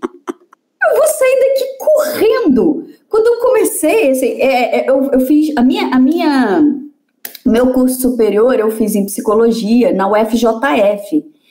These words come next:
uma faculdade em Juiz de Fora, que é Minas Gerais, mas é aqui próximo, né? Eu sou nascida e criada em Vassouras, que é interior do, do estado do Rio, mas eu saí daqui pra fazer faculdade na Federal de Juiz de Fora.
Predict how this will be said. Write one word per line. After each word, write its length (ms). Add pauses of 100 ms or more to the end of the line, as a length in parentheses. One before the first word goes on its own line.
(220)
uma 120
faculdade 540
em 60
Juiz 220
de 100
Fora, 480
que 120
é 20
Minas 320
Gerais, 460
mas 180
é 60
aqui 180
próximo, 520
né? 300 (280)
Eu 100
sou 400
nascida 640
e 60
criada 440
em 100
Vassouras, 640
que 120
é 380 (180)
interior 540
do, 160
do 120
estado 320
do 80
Rio, 220 (340)
mas 160
eu 80
saí 400
daqui 600
pra 160
fazer 240
faculdade 680 (360)
na 180
Federal 400
de 160
Juiz 160
de 80
Fora. 440